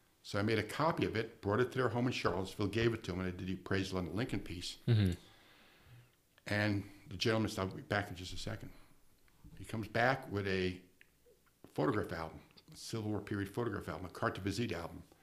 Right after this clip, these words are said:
Speaker 1: He said, "I want you to have this 'cause Asa belongs with his buddies." Again, he belongs with his buddies. Open it up, and there's a photograph of Asa Reed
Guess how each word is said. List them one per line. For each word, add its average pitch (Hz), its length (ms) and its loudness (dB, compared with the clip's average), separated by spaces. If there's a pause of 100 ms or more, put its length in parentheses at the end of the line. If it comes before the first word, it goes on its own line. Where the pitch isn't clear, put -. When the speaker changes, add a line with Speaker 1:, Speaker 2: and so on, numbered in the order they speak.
(800)
Speaker 1:
He 107 160 -4
said, 107 160 -2
"I 107 60 2
want 147 280 2
you 143 60 4
to 127 80 4
have 113 320 2
this 98 160 0
'cause - 320 -4
Asa 113 280 2
belongs 101 500 2
with 90 100 -2
his 85 140 -6
buddies." 85 500 -4 (800)
Again, 104 380 0 (760)
he - 120 -12
belongs 92 340 -2
with 87 100 -6
his 85 100 -8
buddies. 95 400 -6 (600)
Open 107 300 4
it 113 60 4
up, 120 160 2
and 95 100 -2
there's 101 120 -2
a 92 60 -4
photograph 104 580 0
of 92 160 -12 (160)
Asa 101 260 -2
Reed 90 360 -2